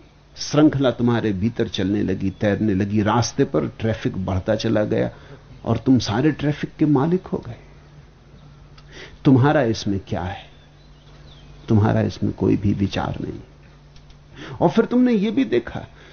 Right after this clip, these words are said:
विचार कितने जल्दी बदल जाते हैं। विचार बड़े अवसरवादी हैं, विचार बड़े राजनीतिज्ञ हैं। पार्टी बदलने में देर नहीं लगती, जब जैसा मौका हो।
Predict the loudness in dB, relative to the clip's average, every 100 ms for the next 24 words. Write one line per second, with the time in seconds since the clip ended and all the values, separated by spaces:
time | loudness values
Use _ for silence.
0 | -4 -2 0 0 -2 0 0 2 0 0
1 | 0 0 0 -2 -2 -4 -6 -10 -20 -20
2 | -20 -20 -20 -20 -20 -20 -20 -20 -20 -20
3 | -20 -14 0 2 4 4 4 4 4 2
4 | 2 0 2 0 0 -2 -2 -2 -2 -2
5 | -2 -2 -2 0 -2 0 -2 2 2 2
6 | -2 -6 -12 -20 -20 -20 -20 -20 -20 -20
7 | -20 -20 -20 -20 -20 -20 -20 -20 -12 0
8 | 4 4 2 2 2 2 2 2 0 0
9 | 0 2 0 0 -6 -10 -12 -14 -20 -18
10 | -16 -16 -16 -16 -16 -18 -18 -18 -20 -20
11 | -18 -18 -18 -20 -20 -20 -20 -20 -20 -20
12 | -20 -20 -12 -2 0 2 0 -2 -2 -4
13 | -4 -6 -10 -12